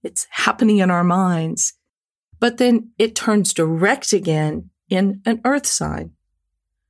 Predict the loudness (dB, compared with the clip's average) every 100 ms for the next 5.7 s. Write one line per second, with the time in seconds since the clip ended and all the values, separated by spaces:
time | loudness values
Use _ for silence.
0 | _ _ _ 0 2 2 0 -2 -2 -2
1 | -2 0 2 4 4 4 4 2 2 2
2 | 4 4 4 2 0 0 0 -2 -4 0
3 | 2 4 2 2 0 -2 _ _ _ -2
4 | 0 2 4 4 4 4 4 2 4 4
5 | 4 4 2 2 2 0 -4